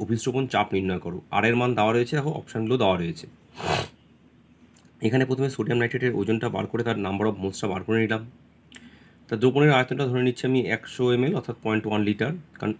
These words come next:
আলফা নাইনটি পার্সেন্ট হলে তাহলে আলফা equal to পয়েন্ট নাইন। টিটা বার করে নিলাম তিনশো কেলভিন। তাহলে এখান থেকে দেখো সোডিয়াম নাইট্রেটটা ভাঙছে এইভাবে, তাহলে মোট মোলের সংখ্যা এই ওয়ান পয়েন্ট জিরো,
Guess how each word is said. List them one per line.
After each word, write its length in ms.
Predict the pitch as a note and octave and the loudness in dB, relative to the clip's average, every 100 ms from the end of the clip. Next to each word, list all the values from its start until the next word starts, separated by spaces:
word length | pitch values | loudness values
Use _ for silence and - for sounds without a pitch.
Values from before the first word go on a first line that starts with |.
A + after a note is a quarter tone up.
| G2+ | -6
আলফা 200 | G2 A#2+ G#2 | -4 -2 -2
নাইনটি 180 | G2 A2 | -2 -2
পার্সেন্ট 260 | A2 A#2+ A2+ - G#2+ | -2 -2 -6 -6 0
হলে 160 | A2 G#2+ - - - - - | 4 4 0 -20 -20 -14 -6
তাহলে 180 | G2+ F#2+ G2+ | -2 0 -2
আলফা 160 | F#2+ G#2+ | -2 0
equal 160 | G#2+ G#2+ | 0 -2
to 60 | G2 | -2
পয়েন্ট 180 | G2+ G2 F#2+ | -2 -2 -4
নাইন। 120 | G#2 D#3 - - - - - - - | -4 -6 -16 -20 -20 -20 -20 -20 -4
টিটা 200 | C3 C#3 B2 | 0 4 4
বার 100 | A#2 | 2
করে 100 | A#2+ | 2
নিলাম 160 | A#2 A#2+ A#2 | 0 0 -2
তিনশো 220 | G#2 A#2+ | -6 -2
কেলভিন। 280 | A2+ G#2 A#2+ - - - - - | 0 0 0 -2 -8 -20 -20 -12
তাহলে 160 | G2+ G#2+ - | -6 -6 -2
এখান 160 | C#3 D3 | -2 0
থেকে 120 | D3+ B2+ | 2 2
দেখো 240 | G2+ - A2 A2+ - - _ _ _ _ - | 2 0 0 0 -6 -16 _ _ _ _ -10
সোডিয়াম 320 | - A#2+ C3 B2+ | -2 2 2 2
নাইট্রেটটা 400 | A#2+ D#3+ - C3+ G#2 | -2 -6 -4 -4 -2
ভাঙছে 320 | A2+ A2+ C3 C3 - - _ - _ _ - - _ - - A2+ | -2 0 0 0 -4 -20 _ -20 _ _ -20 -20 _ -20 -2 0
এইভাবে, 300 | G#2+ G#2+ A2+ D3+ - _ _ - | 2 0 -6 -10 -16 _ _ -10
তাহলে 160 | - G#2 | -2 2
মোট 120 | B2+ D3 | 4 4
মোলের 180 | C3 C3 | 2 0
সংখ্যা 200 | C3 B2 A#2+ | -2 0 2
এই 40 | A2 | 2
ওয়ান 140 | A2+ A#2 | 2 2
পয়েন্ট 180 | A#2+ A#2 A#2+ - _ - G#2 | 0 0 -4 -12 _ -16 -6
জিরো, 160 | A2 | -2